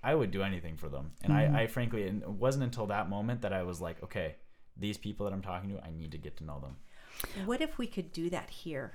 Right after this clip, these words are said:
Speaker 3: with people?
Speaker 2: Oh,
Speaker 3: What
Speaker 2: that
Speaker 3: if we practice that? I mean, we do. I mean, I think
Speaker 1: Mm-hmm.
Speaker 3: that's really, we lose sight of that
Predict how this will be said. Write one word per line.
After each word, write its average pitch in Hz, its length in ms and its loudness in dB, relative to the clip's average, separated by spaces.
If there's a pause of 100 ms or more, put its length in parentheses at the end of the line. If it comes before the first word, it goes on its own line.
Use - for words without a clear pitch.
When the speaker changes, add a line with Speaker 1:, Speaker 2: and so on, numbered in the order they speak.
(140)
Speaker 3:
with - 160 -8
people? - 340 -6
Speaker 2:
Oh, 139 200 -2 (200)
Speaker 3:
What 180 220 6
Speaker 2:
that 269 100 6
Speaker 3:
if - 100 -4
we 226 120 2
practice - 600 0
that? 147 220 2
I 208 40 4
mean, 208 200 6
we 233 80 6
do. 208 380 6 (160)
I 196 60 6
mean, 196 200 4
I 190 80 4
think 196 180 2
Speaker 1:
Mm-hmm. 156 60 0
Speaker 3:
that's 196 260 2
really, 196 440 6 (240)
we 190 260 8
lose 196 220 8
sight 202 240 8
of 180 100 2
that 160 300 6